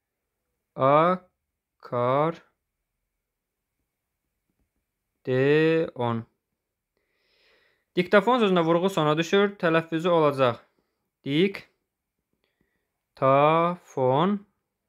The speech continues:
Akardion sözü də tələffüz olunacaq akardion kimi. Yüz qırx dördüncü sözümüz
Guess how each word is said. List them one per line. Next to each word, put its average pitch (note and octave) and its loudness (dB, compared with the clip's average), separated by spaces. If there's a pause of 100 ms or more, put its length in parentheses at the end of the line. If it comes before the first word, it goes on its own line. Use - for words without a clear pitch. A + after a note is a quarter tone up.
(1900)
Akardion E3+ 2
sözü E3 -4
də F#3 2 (220)
tələffüz D#3 -6
olunacaq D3 -2 (1300)
akardion - -4 (580)
kimi. A2+ -10 (1300)
Yüz F3+ 0
qırx G#3 2 (180)
dördüncü E3 -4
sözümüz E3 -4